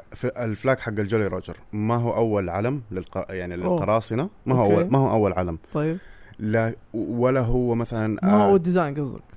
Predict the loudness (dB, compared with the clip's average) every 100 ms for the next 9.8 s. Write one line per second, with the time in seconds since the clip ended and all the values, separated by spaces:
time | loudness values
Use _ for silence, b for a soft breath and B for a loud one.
0 | -2 2 4 6 4 4 2 2 0 -4
1 | -12 -12 -8 -8 -10 -14 -6 -2 2 2
2 | 2 0 0 -4 -2 0 0 0 0 0
3 | -4 -14 -20 -20 -20 -20 -20 -12 -4 2
4 | 2 2 0 0 2 2 2 0 -2 0
5 | 0 0 0 0 0 -2 -2 -6 -6 -4
6 | -4 0 0 2 0 -2 -4 -6 -6 -4
7 | 4 4 4 0 -6 -6 -4 -4 -2 -2
8 | -4 B B B B B 0 0 0 0
9 | 0 0 -2 0 0 2 2 2